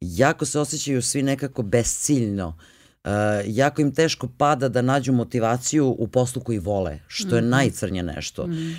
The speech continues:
Speaker 1: Što ja, e, zapravo mogu i kod sebe da prepoznam u mnogim stvarima, jer ja sve što radim jako volim i ceo život me nekako to vuklo, kao,
Speaker 2: Mhm.
Speaker 1: sada sam došla u situaciju da nekako, „A šta se, a što, a što ono?”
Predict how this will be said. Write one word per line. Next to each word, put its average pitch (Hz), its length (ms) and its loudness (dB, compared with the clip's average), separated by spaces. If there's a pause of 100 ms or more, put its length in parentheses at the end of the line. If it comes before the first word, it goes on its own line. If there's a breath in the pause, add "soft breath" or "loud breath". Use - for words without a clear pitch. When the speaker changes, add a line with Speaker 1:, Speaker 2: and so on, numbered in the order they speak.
Speaker 1:
Što - 260 0
ja, 139 340 4
e, 120 220 2
zapravo 139 420 0
mogu 135 240 2
i 139 40 2
kod 127 180 -2
sebe 135 220 4
da 107 100 0
prepoznam 117 500 0
u 110 40 0
mnogim 110 280 0
stvarima, 104 420 0
jer 107 60 0
ja 120 120 4
sve - 360 0
što 131 180 -4
radim 120 280 2
jako 113 300 0
volim 101 420 2 (440 loud breath)
i - 100 2
ceo 147 220 2
život 139 280 2
me 127 80 4
nekako 131 280 0
to 131 100 0
vuklo, 123 360 2
kao, 123 360 0 (140)
Speaker 2:
Mhm. 180 180 -6
Speaker 1:
sada 135 220 0
sam 147 140 -2
došla 143 220 -2
u 131 40 -6
situaciju 135 480 -2
da 127 120 2
nekako, 131 520 0 (560 soft breath)
„A - 60 -10
šta 208 600 -2
se, - 420 -10
a 131 140 0
što, 165 760 -2
a 101 80 0
što - 440 -6
ono?” 147 400 4